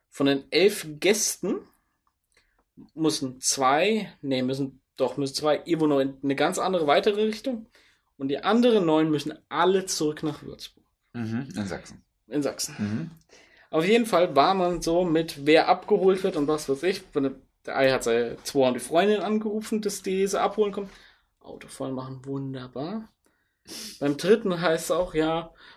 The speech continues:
Speaker 1: meine Freundin könnte uns auch abholen, aber, äh, höchstens so bis ein Uhr nachts.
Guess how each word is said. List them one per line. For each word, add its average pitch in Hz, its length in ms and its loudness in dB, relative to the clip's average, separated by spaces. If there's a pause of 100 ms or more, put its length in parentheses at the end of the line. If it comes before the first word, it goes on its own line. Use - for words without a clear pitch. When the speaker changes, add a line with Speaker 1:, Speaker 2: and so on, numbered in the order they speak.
Speaker 1:
meine 151 220 2
Freundin 160 380 -2
könnte 165 220 -4
uns 156 120 -4
auch 170 160 2
abholen, 180 400 -2
aber, 147 580 0
äh, 143 560 2
höchstens 147 360 0
so 127 120 -4
bis - 160 -4
ein 120 260 -2
Uhr 113 120 -2
nachts. - 520 -2